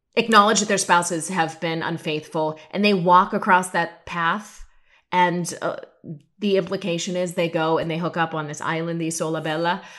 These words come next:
Um, do you think it happened? I think it happened. I think what they were trying to do with these characters is just complete an exact flip-flop of how they entered the season. So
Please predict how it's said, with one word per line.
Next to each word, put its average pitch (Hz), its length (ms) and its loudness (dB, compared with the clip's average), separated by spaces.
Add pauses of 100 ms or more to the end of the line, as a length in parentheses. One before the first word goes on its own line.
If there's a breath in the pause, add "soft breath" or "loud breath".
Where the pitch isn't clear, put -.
(220 loud breath)
Um, 175 300 2
do 196 120 -4
you 208 100 0
think 220 240 -6
it 233 80 -6
happened? 208 520 -4
I 180 100 -6
think 160 200 -10
it 151 100 -8
happened. 156 360 -10
I 160 80 -4
think 214 220 -4
what 208 160 -6
they 208 80 -4
were 185 120 -2
trying 180 320 -6
to 175 60 -8
do 175 100 -6
with 165 100 -6
these 165 140 -6
characters 165 480 -6
is - 340 -10
just 175 260 -8
complete 170 540 -4 (480 loud breath)
an 185 100 -2
exact 180 400 0
flip-flop 160 680 -4 (120)
of 143 280 -8
how 156 220 0
they 151 200 -4
entered 151 380 -8
the 156 80 -12
season. 147 480 -8
So 165 380 2